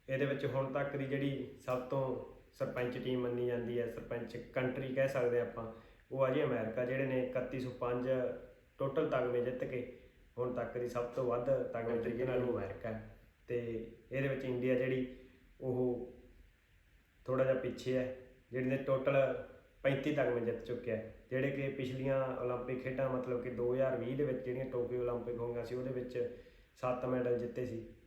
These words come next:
ਤੇ ਸਭ ਤੋਂ ਵੱਧ ਸੀ ਹੁਣ ਤੱਕ ਦੇ। ਤੇ ਇਸ ਵਾਰੀ ਦੇਖਦੇ ਹਾਂ ਵੀ ਕਿਹੜੇ ਕਿਹੜੇ ਖਿਡਾਰੀ ਕਿਹੜੇ ਕਿਹੜੇ ਮੈਡਲ ਲੈ ਕੇ ਆਉਂਦੇ ਆ, ਤੇ ਸਾਰਿਆਂ ਨੂੰ ਇਹੀ ਸ਼ੁਭਕਾਮਨਾਵਾਂ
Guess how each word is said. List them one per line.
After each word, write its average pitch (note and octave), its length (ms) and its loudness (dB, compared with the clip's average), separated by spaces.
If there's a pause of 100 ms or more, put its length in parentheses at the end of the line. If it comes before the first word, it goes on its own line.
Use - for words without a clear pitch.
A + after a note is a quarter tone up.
(240)
ਤੇ A2+ 160 -4
ਸਭ A#2 260 -4
ਤੋਂ C3 120 0
ਵੱਧ A2+ 240 0
ਸੀ C3 180 -4
ਹੁਣ A#2+ 180 2
ਤੱਕ A#2+ 240 -2
ਦੇ। A#2+ 180 -4 (360)
ਤੇ - 160 -10
ਇਸ C3 160 -4
ਵਾਰੀ C3 260 2
ਦੇਖਦੇ A#2+ 340 -2
ਹਾਂ B2 60 0
ਵੀ B2 60 0
ਕਿਹੜੇ B2+ 300 -2
ਕਿਹੜੇ B2+ 260 -2
ਖਿਡਾਰੀ A2 380 0 (600)
ਕਿਹੜੇ B2 200 0
ਕਿਹੜੇ B2+ 180 -2
ਮੈਡਲ A2 360 -2
ਲੈ A#2+ 120 0
ਕੇ B2 140 -4
ਆਉਂਦੇ A#2+ 280 0
ਆ, B2+ 60 0 (460)
ਤੇ A2+ 400 -6
ਸਾਰਿਆਂ A#2+ 360 0
ਨੂੰ B2 220 0 (1080)
ਇਹੀ B2+ 240 -2
ਸ਼ੁਭਕਾਮਨਾਵਾਂ A#2+ 720 0